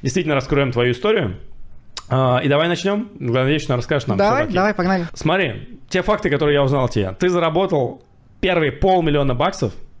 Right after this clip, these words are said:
Speaker 1: в восемнадцать лет.
Speaker 2: Да.
Speaker 1: И потом, короче, ты их успешно спустил.
Speaker 2: Сто процентов.
Speaker 1: На чем ты сделал эти бабки?
Speaker 2: Смотри, история начинается вот как раз там в пятнадцать-шестнадцать лет.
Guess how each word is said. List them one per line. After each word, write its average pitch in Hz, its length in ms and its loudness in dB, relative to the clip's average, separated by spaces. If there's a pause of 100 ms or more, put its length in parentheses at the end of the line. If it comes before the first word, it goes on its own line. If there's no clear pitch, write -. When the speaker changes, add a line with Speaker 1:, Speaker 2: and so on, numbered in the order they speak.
(160)
Speaker 1:
в 139 80 2
восемнадцать 139 480 0
лет. 98 160 -4 (180)
Speaker 2:
Да. 147 320 -6 (180)
Speaker 1:
И 180 100 0
потом, 170 300 2
короче, 160 240 0
ты 185 80 2
их - 80 -6
успешно 151 380 -2
спустил. 95 460 -4 (180)
Speaker 2:
Сто - 220 -4
процентов. 151 480 -8
Speaker 1:
На 151 160 2
чем 175 180 0
ты 143 80 -2
сделал 120 240 2
эти 104 140 -2
бабки? 95 260 -8 (240)
Speaker 2:
Смотри, 214 560 0
история 233 640 2
начинается 202 760 0
вот 165 100 -2
как - 100 -6
раз 185 160 -2
там 160 120 -2
в - 40 -6
пятнадцать-шестнадцать 190 840 -2
лет. 262 240 2